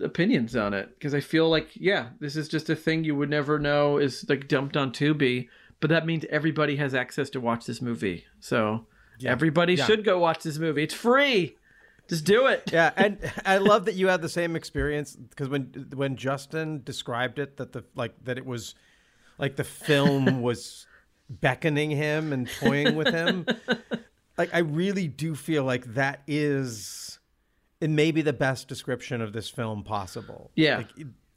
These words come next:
Speaker 2: if you love film, everything about you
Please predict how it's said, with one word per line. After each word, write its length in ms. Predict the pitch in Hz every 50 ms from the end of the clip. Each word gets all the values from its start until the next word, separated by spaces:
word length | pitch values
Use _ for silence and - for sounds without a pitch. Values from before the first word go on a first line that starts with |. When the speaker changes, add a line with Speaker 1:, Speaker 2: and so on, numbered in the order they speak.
| _ _ 107 - _ _ -
Speaker 2:
if 160 | 185 175 - 143
you 180 | 151 160 151
love 300 | 139 139 160 165 165 -
film, 420 | - - 170 160 143 131 123 120 - -
everything 600 | 156 147 131 147 143 139 151 139 131 127 127 127
about 440 | 127 110 127 120 120 117 - - 123
you 340 | 120 117 113 113 113 110